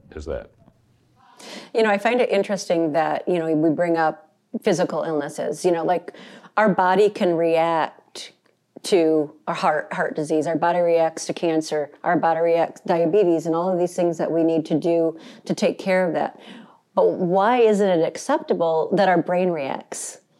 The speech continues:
Speaker 2: And our brain is reacting with depression. And, and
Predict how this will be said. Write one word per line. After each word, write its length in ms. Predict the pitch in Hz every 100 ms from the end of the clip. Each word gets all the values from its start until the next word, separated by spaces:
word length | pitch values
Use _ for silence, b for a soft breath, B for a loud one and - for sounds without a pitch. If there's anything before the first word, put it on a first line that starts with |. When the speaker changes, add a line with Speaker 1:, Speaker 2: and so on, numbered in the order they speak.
| b b
Speaker 2:
And 100 | 196
our 120 | 190 160
brain 340 | 185 190 220
is 180 | 180 165
reacting 760 | 170 165 262 - 180 151 151 156 b b
with 200 | - 185
depression. 640 | 175 - 160 151 160 151 151
And, 520 | 165 160 160 160 - -
and 380 | 185 170 170